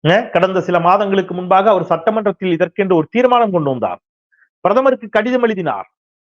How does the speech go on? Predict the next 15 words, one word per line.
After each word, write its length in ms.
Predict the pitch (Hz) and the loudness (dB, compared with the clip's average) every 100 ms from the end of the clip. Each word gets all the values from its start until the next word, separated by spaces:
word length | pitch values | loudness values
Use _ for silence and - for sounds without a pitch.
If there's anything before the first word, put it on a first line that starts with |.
| _ _ _ _ _ - | _ _ _ _ _ -2
என்ன 160 | 147 202 | 0 2
சொன்னாங்க? 420 | 196 202 196 214 254 269 - _ - | 0 0 2 4 4 0 -14 _ -12
இங்க 180 | 165 170 135 113 - _ _ | -2 2 2 0 -4 _ _
சீமான் 500 | - 240 226 135 104 98 123 | -2 2 2 0 -4 -8 -2
பாஜகவின் 680 | 185 208 196 202 185 175 147 | 0 2 0 0 0 -2 -4
முகமாக, 460 | 156 190 202 175 | -4 0 2 2
பாஜகவின் 720 | 160 170 196 196 190 185 180 165 | 2 2 2 0 0 -2 -2 0
ஏஜெண்டாக 600 | 190 202 196 185 180 175 | 0 2 0 0 2 2
இங்கே 280 | 165 170 170 139 | 0 0 0 2
வேலை 220 | 170 196 | 2 4
பரி-, 200 | 180 175 _ - 147 | 2 0 _ -6 0
வேலை 180 | 185 196 | 2 2
செய்து 160 | 180 180 | 2 2
கொண்டிருக்கக்கூடிய 500 | 170 170 160 160 135 | 0 -2 -2 0 0
சீமான், 480 | - 185 202 226 | 0 0 2 2